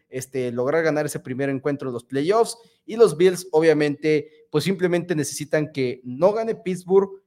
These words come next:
y los Jaguars, y que el juego de los Texans no sea un empate.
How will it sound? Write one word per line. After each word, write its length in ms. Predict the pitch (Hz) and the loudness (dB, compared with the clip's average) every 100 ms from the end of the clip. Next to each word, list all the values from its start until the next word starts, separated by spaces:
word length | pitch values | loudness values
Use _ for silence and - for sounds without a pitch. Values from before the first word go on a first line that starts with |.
| _ | _
y 100 | 185 | 2
los 200 | 214 175 | 4 6
Jaguars, 560 | 160 165 151 151 - - _ _ _ - | 4 4 2 -4 -4 -14 _ _ _ -4
y 220 | 185 180 | -4 0
que 260 | 160 156 147 | 2 4 2
el 80 | |
juego 240 | 131 151 143 | 2 4 4
de 80 | 135 | 2
los 120 | 120 | -2
Texans 380 | 127 127 117 - | -6 -8 -12 -12
no 140 | 131 | -8
sea 120 | 123 117 | -6 -6
un 80 | |
empate. 240 | 107 98 | -8 -12